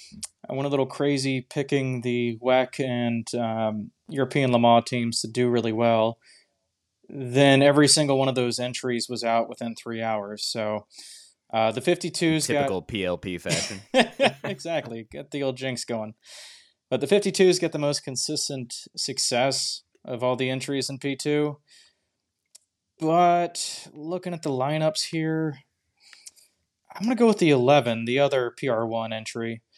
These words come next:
Speaker 1: Um, you've got a really young kid, Josh Pearson, who had to get a waiver to get in the race 'cause he's so young.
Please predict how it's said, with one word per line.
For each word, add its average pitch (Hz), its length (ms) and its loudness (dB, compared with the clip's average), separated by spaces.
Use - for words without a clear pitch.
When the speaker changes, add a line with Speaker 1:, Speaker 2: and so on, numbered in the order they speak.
Speaker 1:
Um, 110 380 0
you've 147 200 -10
got 156 580 4
a 151 140 -4
really 175 360 6
young 175 200 4
kid, 147 380 -2
Josh 143 520 -6
Pearson, 120 720 -6
who 127 80 -8
had 127 160 -2
to 123 60 -4
get 127 100 0
a 117 60 -2
waiver 123 340 0
to 113 80 -10
get 113 140 -6
in 113 100 -20
the 113 60 -18
race 113 380 -6
'cause 110 220 -10
he's 113 160 -8
so - 240 -4
young. 113 380 -2